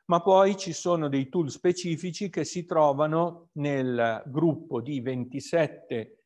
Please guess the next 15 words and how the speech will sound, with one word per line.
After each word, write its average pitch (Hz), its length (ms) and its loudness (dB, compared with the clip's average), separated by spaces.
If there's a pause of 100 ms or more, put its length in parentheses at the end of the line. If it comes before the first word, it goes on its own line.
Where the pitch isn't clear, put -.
(120)
diversi 127 600 -2
strumenti 147 1040 -4
che 156 100 0
fa 175 160 0
parte 135 460 0
del 131 180 0
Remote 143 420 -4
Server 131 440 0
Administration 123 880 -6
Tool, 113 320 -8 (360)
un 151 180 0
kit 190 760 0
che 127 100 -8
potete 131 360 -10
installare 135 960 -2